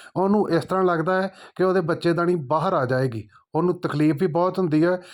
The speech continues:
ਤੇ ਇਸ ਤਰ੍ਹਾਂ ਵੀ ਮਹਿਸੂਸ ਹੁੰਦਾ ਹੈ ਕਿ ਉਹਦੀ ਬੱਚੇਦਾਨੀ ਬਾਹਰ ਆ ਜਾਏਗੀ। ਅਗਰ ਕਿਸੇ ਨੂੰ ਐਸੀ ਤਕਲੀਫ ਹੋਵੇ, ਤਾਂ ਉਹਦੇ ਵਾਸਤੇ ਹੋਮਿਓਪੈਥੀ ਦੇ ਵਿੱਚ ਇੱਕ ਬਹੁਤ ਹੀ ਵਧੀਆ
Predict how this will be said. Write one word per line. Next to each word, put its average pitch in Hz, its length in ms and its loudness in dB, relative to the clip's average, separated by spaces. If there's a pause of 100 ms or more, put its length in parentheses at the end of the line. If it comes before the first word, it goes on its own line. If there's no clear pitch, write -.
(140)
ਤੇ 170 80 -2
ਇਸ 170 180 0
ਤਰ੍ਹਾਂ 202 200 0
ਵੀ 202 80 2
ਮਹਿਸੂਸ 170 500 0
ਹੁੰਦਾ 170 220 0
ਹੈ 175 40 0
ਕਿ 175 120 -2
ਉਹਦੀ 175 120 0
ਬੱਚੇਦਾਨੀ 165 640 -2 (280)
ਬਾਹਰ 156 320 0
ਆ 147 120 0
ਜਾਏਗੀ। 117 400 -2 (420)
ਅਗਰ 160 300 0 (160)
ਕਿਸੇ 175 220 -2
ਨੂੰ 185 120 2
ਐਸੀ 170 240 0
ਤਕਲੀਫ 170 440 0
ਹੋਵੇ, 160 300 0 (360)
ਤਾਂ 185 80 -2
ਉਹਦੇ 190 300 0
ਵਾਸਤੇ 185 400 0
ਹੋਮਿਓਪੈਥੀ 170 760 0
ਦੇ 170 120 0
ਵਿੱਚ 170 360 -2 (400)
ਇੱਕ 190 280 0
ਬਹੁਤ 156 500 0
ਹੀ 208 60 0
ਵਧੀਆ 165 460 0